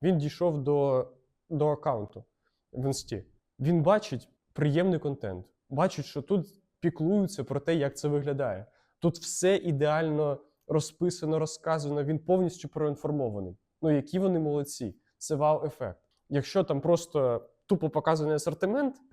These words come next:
<laughs> да, пишіть мені, нам в Директ, ми розкажемо. Це не вау, це, це просто, що називається, посередственно, е,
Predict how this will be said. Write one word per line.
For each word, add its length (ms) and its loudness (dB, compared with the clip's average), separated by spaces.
<laughs> 320 -20
да, 280 2
пишіть 420 2
мені, 140 0
нам 160 2
в 40 0
Директ, 500 -2
ми 140 4
розкажемо. 640 0
Це 220 2
не 80 4
вау, 360 0
це, 260 -2
це 320 6
просто, 760 0
що 120 2
називається, 380 4
посередственно, 880 -2
е, 60 -6